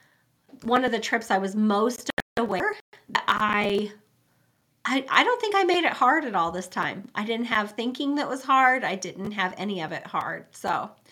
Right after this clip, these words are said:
that is what I wanted to share with you. Okay, so what I planned to talk to you about today is self-care. So this week is all about self-care. And what I have loved is,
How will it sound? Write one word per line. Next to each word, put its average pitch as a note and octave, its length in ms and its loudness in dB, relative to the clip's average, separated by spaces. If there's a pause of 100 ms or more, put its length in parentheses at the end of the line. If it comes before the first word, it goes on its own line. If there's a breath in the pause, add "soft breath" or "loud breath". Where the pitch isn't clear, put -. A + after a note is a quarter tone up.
(1040 loud breath)
that B3+ 500 8
is A#3+ 540 2
what B3+ 100 0
I B3 60 6
wanted B3 180 4
to A#3+ 60 -2
share A#3 240 0
with G#3 160 0
you. F3 140 -4 (120)
Okay, C4+ 280 10
so - 320 8 (100)
what C4 140 4
I D4 80 6
planned B3 640 6 (260 loud breath)
to - 120 -4
talk C4 240 8
to C4+ 80 0
you B3 60 8
about A#3 220 6
today G3+ 640 0
is A3+ 140 -4
self-care. - 600 0
So - 160 -4
this F4 260 0
week D4 320 -6
is A3 160 -4
all A#3 220 8
about C4 320 4
self-care. F3+ 600 -2 (960)
And A3 400 2
what A#3 160 6
I C4 60 10
have C#4 280 2
loved C4+ 380 8
is, F3 340 -4